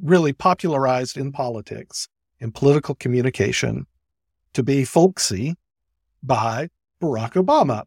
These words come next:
And he used it actually, I think, pretty effectively. It just, I mean, my skin crawls every time I hear it. But anyway, folks was how,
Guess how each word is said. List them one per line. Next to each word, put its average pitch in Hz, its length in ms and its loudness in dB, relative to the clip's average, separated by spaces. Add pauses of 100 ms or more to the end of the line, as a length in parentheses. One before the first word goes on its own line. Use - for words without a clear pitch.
(160)
And 190 280 2
he 208 200 -2
used 220 320 4
it 160 100 4
actually, 156 460 2
I 156 60 4
think, 202 260 2
pretty 185 280 0
effectively. 233 680 2
It 151 220 -2
just, 147 420 -6
I 156 80 2
mean, 160 220 -2 (120)
my 151 120 2
skin 160 360 0
crawls 160 400 6
every 151 200 0
time 143 200 4
I 139 80 2
hear 143 220 6
it. 214 100 2 (1700)
But 156 260 4 (920)
anyway, 135 420 4
folks - 800 2 (560)
was 160 200 4
how, 143 480 4